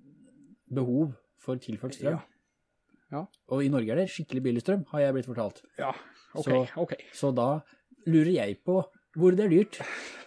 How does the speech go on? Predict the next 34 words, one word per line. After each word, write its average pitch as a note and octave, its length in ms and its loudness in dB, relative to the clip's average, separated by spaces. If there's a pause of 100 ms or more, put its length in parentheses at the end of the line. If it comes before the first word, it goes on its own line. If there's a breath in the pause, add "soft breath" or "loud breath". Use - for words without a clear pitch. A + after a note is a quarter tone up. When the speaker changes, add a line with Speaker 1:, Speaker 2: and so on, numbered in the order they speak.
(720 loud breath)
Speaker 1:
For F3 140 -6
jeg B2+ 120 -2
synes G3+ 180 -6
ikke E3+ 140 -4
det C#3+ 120 2
er C3+ 100 0
så C#3 60 -2 (120)
skikkelig D#3+ 520 -4
billig. E3 240 2 (120)
Speaker 2:
Nei, C#3 240 -4 (220)
Speaker 1:
Jeg E3+ 120 0
synes F3 80 -2
det G3+ 80 0
er G3+ 40 -2
Speaker 2:
synes - 80 -8
jeg A3+ 80 2
også. - 100 -6
Speaker 1:
skikkelig E3 240 0
billig, E3+ 260 2 (440 soft breath)
eh, D#3 220 -2
hvis D3+ 180 -2
at D#3 160 -4
du D#3 60 0
skal D#3 180 -4
prate C#3+ 240 0
med C3+ 160 -2
for C3+ 80 0
eksempel, C3 460 -2
eh, B2 260 -2
Fjordkraft, A#2+ 600 -4
eller, A#2+ 360 -4
eh, A2+ 400 -4
har C#3+ 120 -4
du, F#3 80 4